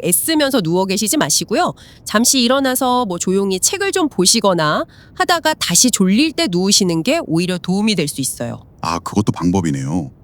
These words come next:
Speaker 2: 억지로 누워 있지 말고.
Speaker 1: 네네.
Speaker 2: 어떠세요, 어르신들? 이렇게 매일 먹는 음식 좀 신경 쓰고 잠깐씩이라도 몸 좀 움직여주고 밤에 푹 주무시면, 음, 병원 관리도 줄고 자식들 걱정도 덜어주고. 그렇죠?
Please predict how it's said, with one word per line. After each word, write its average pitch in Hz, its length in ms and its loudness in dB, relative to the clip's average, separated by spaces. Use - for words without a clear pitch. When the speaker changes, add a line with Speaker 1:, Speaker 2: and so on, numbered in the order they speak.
Speaker 2:
억지로 113 320 0
누워 90 220 2
있지 73 180 -4
말고. 71 480 -4
Speaker 1:
네네. 185 520 0
Speaker 2:
어떠세요, 85 460 -2
어르신들? 69 760 -6
이렇게 - 240 -8
매일 87 300 2
먹는 95 300 4
음식 85 360 0
좀 87 280 4
신경 117 340 2
쓰고 110 400 0
잠깐씩이라도 139 960 2
몸 95 180 2
좀 107 140 4
움직여주고 87 600 0
밤에 123 200 2
푹 - 300 -2
주무시면, 104 600 0
음, 98 340 4
병원 196 240 4
관리도 170 260 2
줄고 90 420 0
자식들 104 340 0
걱정도 80 380 -2
덜어주고. 98 500 0
그렇죠? 180 320 2